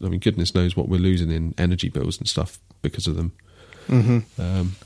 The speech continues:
Speaker 1: but I guess they were kind of built late sixties, early seventies when it wasn't a consideration as much, perhaps.
Speaker 2: Yeah, and, and this is why, um,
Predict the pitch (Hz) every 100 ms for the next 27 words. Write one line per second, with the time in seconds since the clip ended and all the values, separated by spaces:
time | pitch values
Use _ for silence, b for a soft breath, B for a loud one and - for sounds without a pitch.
0 | b b - 92 95 - 80 - 90 85
1 | 92 - 90 87 - - - - 95 90
2 | - - - - 101 90 87 95 90 85
3 | 87 90 90 98 98 - - 87 95 92
4 | 101 - 80 80 87 82 - - 92 85
5 | - - - - - 156 135 143 135 127
6 | 123 123 117 127 120 131 143 127 123 117
7 | 110 113 113 110 113 117 123